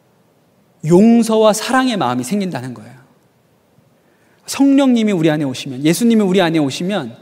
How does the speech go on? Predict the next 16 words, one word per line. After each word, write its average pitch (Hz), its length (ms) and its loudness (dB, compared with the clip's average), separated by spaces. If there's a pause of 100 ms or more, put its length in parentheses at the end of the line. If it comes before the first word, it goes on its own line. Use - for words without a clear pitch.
(440)
용서와 233 640 4
사랑의 262 400 -2
마음이 135 300 -4
생기죠. 165 420 -10 (1600)
어, 147 840 -16 (960)
예수님 185 500 4
믿는다고 160 600 -2
누구나 143 720 -6 (180)
손양원 269 560 -2
목사님처럼 160 960 -6 (240)
원수도 175 580 -2
사랑하는 180 880 -4
사랑의 240 460 -6
원자탄이 185 800 -2
되는 170 300 -2
것은 240 460 -4